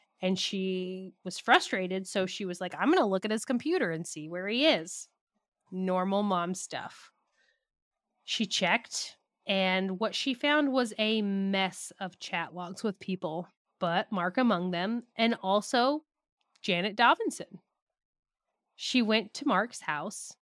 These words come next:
and demanded to speak to his parents, and John's mom explained that he, he had been talking to this woman who said she was a secret agent and that they needed to review Mark's messages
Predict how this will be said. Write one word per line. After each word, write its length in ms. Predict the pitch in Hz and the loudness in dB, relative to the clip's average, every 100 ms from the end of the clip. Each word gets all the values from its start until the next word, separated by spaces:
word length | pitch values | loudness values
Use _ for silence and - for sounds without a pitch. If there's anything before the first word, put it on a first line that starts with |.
| _ | _
and 120 | 190 196 | -4 0
demanded 540 | 190 180 160 175 185 | 2 2 0 -4 -4
to 100 | 240 | -6
speak 360 | - - 170 - | -8 -4 -6 -2
to 80 | |
his 160 | 208 202 | -4 -4
parents, 600 | - 147 151 214 - - _ _ - | -6 -4 -2 -4 -6 -12 _ _ -4
and 240 | 180 180 - _ - | -2 -2 -6 _ 0
John's 340 | 170 185 185 | 2 4 2
mom 180 | 185 180 | 0 0
explained 720 | 190 - - 175 175 190 202 - _ _ - | -2 -4 -4 -2 2 2 0 -2 _ _ -4
that 520 | 165 160 160 160 - | 0 2 2 0 -6
he, 300 | - - - _ _ 196 - _ _ _ | -14 -18 -20 _ _ -16 -16 _ _ _
he 200 | - 220 | -6 0
had 100 | 208 | 2
been 120 | 190 | 2
talking 340 | 190 185 185 185 | 2 0 0 -6
to 140 | - | -6
this 260 | 175 156 - | -10 -10 -14
woman 560 | 262 302 381 349 339 320 | -6 2 6 6 6 4
who 160 | 226 185 | 2 -2
said 300 | - 156 156 | -6 -8 -8
she 160 | 180 | -10
was 180 | 151 156 | -10 -12
a 80 | 165 | -14
secret 420 | - 156 - 160 | -14 -16 -14 -2
agent 600 | 285 320 294 302 294 277 - - - - | 2 2 4 4 4 0 -8 -18 -20 -8
and 260 | 196 202 185 | -2 0 0
that 300 | 165 160 165 | 0 -2 -4
they 180 | 185 185 | -4 -4
needed 360 | 190 180 175 | -4 -6 -8
to 80 | 190 | -6
review 360 | 180 175 175 156 | -4 -4 -6 -8
Mark's 360 | 180 226 233 | -2 -2 0
messages 800 | 269 226 247 208 214 214 214 - | -2 -2 -2 0 2 2 0 -6